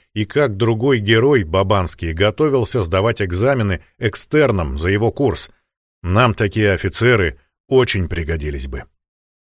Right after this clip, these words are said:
Наконец Бориса отпустили, и он вернулся к ждавшим награждения пограничникам и мотострелкам. Церемония завершилась через час.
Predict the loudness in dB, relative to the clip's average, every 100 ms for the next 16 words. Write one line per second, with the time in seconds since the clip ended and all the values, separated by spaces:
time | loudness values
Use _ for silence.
0 | _ _ _ _ -2 0 2 2 0 0
1 | 0 0 0 -2 -2 -6 -4 0 0 0
2 | -6 _ -2 0 0 2 2 2 -2 -2
3 | -4 -4 -2 -2 0 -2 -2 0 0 -2
4 | -2 -2 -2 -2 -4 -2 -2 -2 -4 -2
5 | -2 -4 -4 -2 -2 -4 -6 -4 -4 -4
6 | -6 -6 -12 _ _ -6 0 2 2 0
7 | -2 0 0 0 0 0 0 0 0 0
8 | -4 -2 0 0 -2 0 0 0 -8